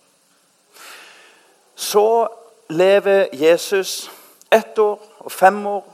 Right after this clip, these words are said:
og ni år, og tretten år, og tjueto år. Hører vi noe mer fra han? Hva tid er det neste gang vi hører fra Jesus? Var ikke han tolv år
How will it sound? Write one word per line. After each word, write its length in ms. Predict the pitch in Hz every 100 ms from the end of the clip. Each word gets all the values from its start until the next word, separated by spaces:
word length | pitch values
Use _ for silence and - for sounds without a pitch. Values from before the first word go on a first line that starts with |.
| _
og 100 | 131
ni 260 | 147 208 226
år, 280 | 226 220 214 - -
og 140 | -
tretten 400 | 226 196 - 202
år, 300 | 214 214 214
og 80 | 156
tjueto 380 | 175 175 196 226
år. 300 | 208 214 - - _ _ _ _ _ _ _ _ 165
Hører 160 | 147
vi 100 | 160 156
noe 180 | 147
mer 160 | 139 147
fra 220 | - 185
han? 160 | 262 240 - - _ _ _ _ - _ - 440 440 427 427 - _ _ _ _ _ -
Hva 100 | 180
tid 220 | - 214
er 60 | 214
det 100 | 208
neste 260 | - -
gang 220 | 208 202
vi 80 | 196
hører 240 | 180 175 190
fra 160 | 190
Jesus? 560 | 190 202 214 214 - - _ _ _ 466 494 508 - _ _ _ _ _ - _ _ _ _ _ _ _ _ _ _ _ _ _ _ _ _ _ _ _ _ _ _ _ _ _ _ _ - _
Var 100 | -
ikke 220 | - 143
han 140 | 135 131
tolv 280 | - 143 143
år 220 | 185 -